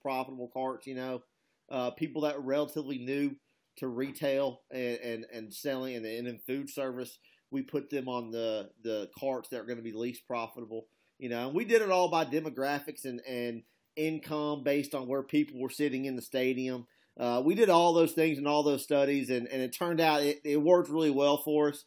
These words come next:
Uh, honestly, I haven't been able to look too much into it 'cause I've been busy breaking down film over the weekend, but I'm gonna look later this week and see how we can make even,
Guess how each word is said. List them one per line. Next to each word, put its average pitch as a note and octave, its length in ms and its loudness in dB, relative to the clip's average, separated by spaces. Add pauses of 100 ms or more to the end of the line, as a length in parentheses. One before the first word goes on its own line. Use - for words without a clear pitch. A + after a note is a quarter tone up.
(380)
Uh, B2+ 320 4
honestly, F3+ 640 8
I E3 100 10
haven't D#3 220 4
been D#3 80 6
able D#3+ 200 6
to D3 60 6
look D#3+ 180 4
too E3+ 160 6
much D3+ 280 2
into E3 320 6
it D#3+ 100 2
'cause C#3 100 0
I've C3+ 120 4
been C3 140 0
busy C3+ 200 4
breaking C3+ 380 2
down C3+ 220 2
film D3 280 2
over D3 160 4
the C#3+ 140 2
weekend, D3+ 420 6
but C3 80 2
I'm C3+ 160 4
gonna C3+ 100 4
look C#3 360 2 (240)
later C#3+ 260 6
this B2+ 160 -2
week C#3+ 240 2
and C3+ 100 -2
see C3+ 180 0
how C3+ 180 6
we C3 80 4
can C3 160 -6
make B2+ 200 2
even, B2 460 0